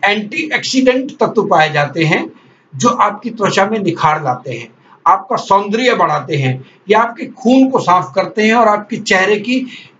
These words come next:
कील मुहासों की, उनसे आपको बचाए रखते हैं। अगर आपके शरीर में गठिया रोग है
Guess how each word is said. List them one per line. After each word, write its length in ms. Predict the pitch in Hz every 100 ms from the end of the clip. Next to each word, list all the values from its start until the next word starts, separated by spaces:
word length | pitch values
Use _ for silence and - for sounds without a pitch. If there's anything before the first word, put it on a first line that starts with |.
| -
कील 240 | 269 302
मुहासों 460 | 254 185 196 196 214
की, 300 | 151 208 202 - _ _ -
उनसे 280 | 294 240 262
आपको 340 | 208 - 392
बचाए 400 | 254 196 185 151
रखते 300 | 127 - 135
हैं। 220 | 120 - - _ _ _ _ _ _ _ _ _ _ -
अगर 180 | 165 180
आपके 640 | 185 185 - 185 180 170 170 - _ _ _ -
शरीर 440 | - 196 214 220
में 160 | 196 156
गठिया 380 | 170 143 226 202
रोग 280 | 175 156 127
है 300 | 117 117